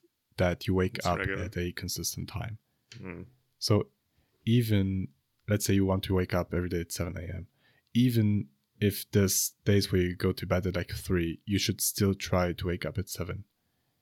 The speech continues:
Speaker 1: Because apparently, uh, kind of waking up at different times every day messes with your sleep cycle the most, rather than
Speaker 2: Mm-hmm.
Speaker 1: the amount of sleep you actually get.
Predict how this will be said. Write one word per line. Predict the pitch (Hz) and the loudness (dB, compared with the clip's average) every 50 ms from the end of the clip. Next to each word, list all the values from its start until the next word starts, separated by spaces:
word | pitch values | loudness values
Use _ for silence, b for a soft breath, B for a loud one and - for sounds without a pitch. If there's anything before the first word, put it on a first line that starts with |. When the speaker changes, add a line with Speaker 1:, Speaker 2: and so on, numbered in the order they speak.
| _ _ _ | _ _ _
Speaker 1:
Because | - 104 - - 101 98 95 - | -2 0 4 4 4 4 4 2
apparently, | 90 - 101 101 98 95 95 92 90 90 90 b b b b b b b b b _ - | 0 2 4 4 4 4 2 2 2 0 0 b b b b b b b b b _ -2
uh, | 98 90 92 | 0 0 2
kind | - 104 98 95 | 2 2 2 4
of | 95 | 4
waking | 101 101 98 - - 95 | 4 4 2 2 2 2
up | 92 - - | 2 2 2
at | 98 - | 0 0
different | 101 - - 92 90 - | 0 0 0 -2 -2 -2
times | - - 98 98 98 95 - | -2 0 0 0 0 -2 -4
every | 90 87 92 85 | -4 -6 -6 -4
day | 87 85 87 | -4 -4 -2
messes | 90 92 92 92 - - 92 87 - | -2 -2 -2 -2 -2 -4 -6 -6 -4
with | 92 85 - - | -6 -4 -2 -2
your | 87 87 82 85 85 - | -2 -2 -2 -4 -6 -8
sleep | - - - 92 85 | -8 -6 -4 -2 -2
cycle | - - - 82 85 - 87 80 80 104 | -2 -2 -2 -4 -4 -4 -6 -8 -8 -6
the | - 92 | -4 -4
most, | 87 87 80 78 - - - - - - _ _ _ _ _ - | -4 -4 -4 -6 -8 -8 -10 -10 -14 -20 _ _ _ _ _ -4
rather | 87 87 90 87 | -4 -4 -4 -4
than | 85 92 80 - | -4 -6 -6 -6
Speaker 2:
Mm-hmm. | 95 98 110 - _ _ - | -6 -10 -12 -14 _ _ 0
Speaker 1:
the | 104 95 | 0 2
amount | 90 90 87 85 - | 2 2 0 -2 -4
of | - - | -4 -4
sleep | - - 87 80 - - | -4 -4 -6 -6 -6 -6
you | 76 | -6
actually | - - - - - | -6 -8 -12 -14 -14
get. | - - - - | -12 -12 -12 -14